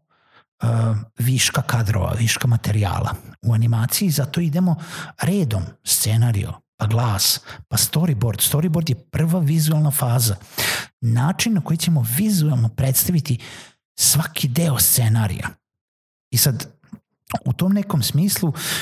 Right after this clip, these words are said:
vi treba recimo da uzmete određenu scenu i da ispod nje stavite jedan deo scenarija koji ta scena vizualno predstavlja.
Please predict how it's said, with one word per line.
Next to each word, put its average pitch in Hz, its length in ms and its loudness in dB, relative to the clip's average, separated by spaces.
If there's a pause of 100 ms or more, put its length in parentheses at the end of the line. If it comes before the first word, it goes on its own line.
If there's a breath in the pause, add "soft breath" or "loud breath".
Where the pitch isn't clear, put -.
(120 loud breath)
vi 131 80 -2
treba 165 320 0
recimo 156 340 2
da 127 100 0
uzmete 175 520 0 (120)
određenu 131 480 2
scenu 101 520 2
i 131 100 0
da 123 100 0
ispod 156 340 0
nje 165 120 4
stavite 151 560 0
jedan 120 240 2
deo 120 200 2
scenarija 120 600 0
koji 151 260 0 (460)
ta 156 160 0
scena 160 320 0
vizualno 131 420 2
predstavlja. 95 560 0